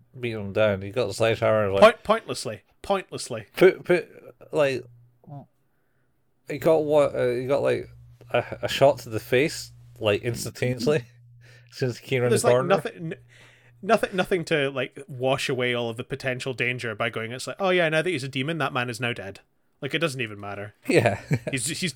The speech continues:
Speaker 2: he's just dead
Speaker 1: Yeah.
Speaker 2: immediately. It's like,
Speaker 1: Uh,
Speaker 2: "Oh, cool. Never, never any danger there.
Speaker 1: Yeah.
Speaker 2: I guess I'd better go and, like, demon out and help,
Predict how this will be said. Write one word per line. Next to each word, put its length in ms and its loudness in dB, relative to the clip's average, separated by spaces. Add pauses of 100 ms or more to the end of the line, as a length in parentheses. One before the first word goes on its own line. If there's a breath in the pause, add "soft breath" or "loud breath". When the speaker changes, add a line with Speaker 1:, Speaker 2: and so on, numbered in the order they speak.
Speaker 2:
he's 200 -8
just 240 -6
dead 260 -4 (160)
Speaker 1:
Yeah. 200 0
Speaker 2:
immediately. 560 -4 (840 soft breath)
It's 80 -14
like, 140 4
Speaker 1:
Uh, 160 6
Speaker 2:
"Oh, 40 0
cool. 400 2
Never, 220 -2
never 240 -2
any 160 0
danger 320 0
there. 320 0 (220 soft breath)
Speaker 1:
Yeah. 180 -6
Speaker 2:
I 60 -2
guess 240 2
I'd 140 -2
better 220 4
go 220 0
and, 180 -2
like, 280 -8
demon 260 0
out 220 2
and 100 -12
help, 340 -4